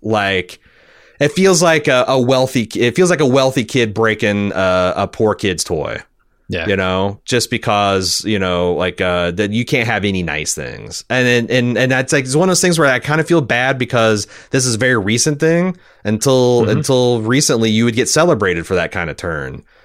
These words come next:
Speaker 1: It's kind of like we, you know, uh, we've all decided this is bad. And, but also, I do feel like there's a little bit of that, like, Suicide Squad behind the story, Blade Runner behind the story, where it's like, he does seem like he's a megalomaniacal asshole.
Speaker 2: Yeah, he's a
Speaker 1: Um,
Speaker 2: peculiar
Speaker 1: and
Speaker 2: guy for sure.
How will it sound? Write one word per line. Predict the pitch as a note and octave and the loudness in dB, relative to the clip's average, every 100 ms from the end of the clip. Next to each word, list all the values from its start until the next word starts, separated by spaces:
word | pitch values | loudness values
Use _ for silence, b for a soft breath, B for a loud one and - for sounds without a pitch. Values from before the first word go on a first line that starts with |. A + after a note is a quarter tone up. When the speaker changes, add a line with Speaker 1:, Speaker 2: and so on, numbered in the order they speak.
| b | b
Speaker 1:
It's | A2 - | -4 -2
kind | - C3+ | -2 -2
of | A#2+ | 0
like | A#2+ G#2+ | 0 -2
we, | G#2+ A2+ G#2+ | -4 -2 -2
you | G2 A2+ | 0 0
know, | F#2+ F2+ F2+ | 0 0 0
uh, | F2+ F2 | 0 0
we've | F2 G#2 | -2 -2
all | A2 A2 | 0 0
decided | G#2 - G#2+ G2+ F2+ | 0 -2 0 -2 -2
this | G2 F#2+ | -4 -4
is | |
bad. | F2 G2 G2 F#2+ F#2+ | -4 -4 -2 -2 -2
And, | F2 F2 b b b b b b | -4 -6 b b b b b b
but | C#3 G3 | -2 2
also, | A3 B3 C4 A#3+ A3 - | 4 2 4 6 6 4
I | E3 | 0
do | D3+ G#3 | 2 0
feel | A3 G3 | 2 2
like | F3+ D#3+ | 4 4
there's | D#3+ | 2
a | C#3+ | 2
little | C3+ D3 | 2 2
bit | D3 | 2
of | C3+ | 2
that, | B2+ B2 | 2 2
like, | G2+ G2+ | 0 -2
Suicide | - C#3 C3 A#2+ A2+ | 0 0 2 2 0
Squad | - A#2 G#2 G2+ | 0 0 0 0
behind | G#2 G#2+ | 0 0
the | G2+ | -2
story, | - G#2+ | 0 0
Blade | G2 G2+ G#2 G2+ | 0 0 0 0
Runner | G#2 G2 | 0 0
behind | F#2+ G2 F#2+ | -2 -2 -2
the | F2+ | -4
story, | - G2+ G2 | -2 0 0
where | F#2 | 0
it's | F#2 G#2+ | 0 0
like, | F#2 | -2
he | A2 | -2
does | G#2 B2 C3 | 0 0 0
seem | - A#2 | 0 0
like | A2+ G2+ | 0 -2
he's | G#2+ G2+ | -2 -2
a | |
megalomaniacal | F#2+ G2+ G2 G2 F#2 F#2 F#2 E2+ - F2+ E2+ | 0 -2 -2 -2 -2 -2 -2 -4 -4 -2 -2
asshole. | F2 F2 - G#2 A2 B2+ - _ _ _ _ _ | -2 -4 -2 -2 0 -2 -6 _ _ _ _ _
Speaker 2:
Yeah, | A2 F2+ F#2+ G2 | -8 -6 -2 0
he's | F#2 | 0
a | F2 | -2
Speaker 1:
Um, | E2+ | -4
Speaker 2:
peculiar | E2 B2 G#2+ F#2+ | -4 -2 -2 -4
Speaker 1:
and | F2+ | -4
Speaker 2:
guy | G#2+ F2+ F2+ | -4 -4 -8
for | - F#2+ | -8 -10
sure. | - F2+ F2 | -8 -8 -8